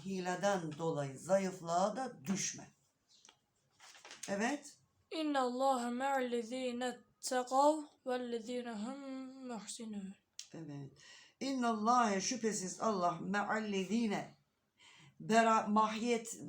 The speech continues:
Speaker 1: mahiyet olarak alırsak mahiyetindedir. Kimin? Nettekav, takva sahiplerinin, vellezine hum, kimselerin, bir de hangi kimselerin?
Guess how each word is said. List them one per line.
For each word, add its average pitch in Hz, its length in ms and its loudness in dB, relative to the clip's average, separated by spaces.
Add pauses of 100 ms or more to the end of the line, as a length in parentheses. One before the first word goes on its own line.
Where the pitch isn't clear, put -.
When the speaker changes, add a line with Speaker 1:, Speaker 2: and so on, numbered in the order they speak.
(340)
Speaker 1:
mahiyet 254 640 4
olarak 214 580 0
alırsak 196 600 -2 (300)
mahiyetindedir. 240 1300 0
Kimin? 254 360 0 (880)
Nettekav, 247 1000 2 (540)
takva 240 540 8
sahiplerinin, 202 1120 0 (380)
vellezine 214 840 2
hum, 294 320 0
kimselerin, 190 720 -2
bir 185 200 -4
de 202 60 -4
hangi 226 360 -2
kimselerin? 202 800 -4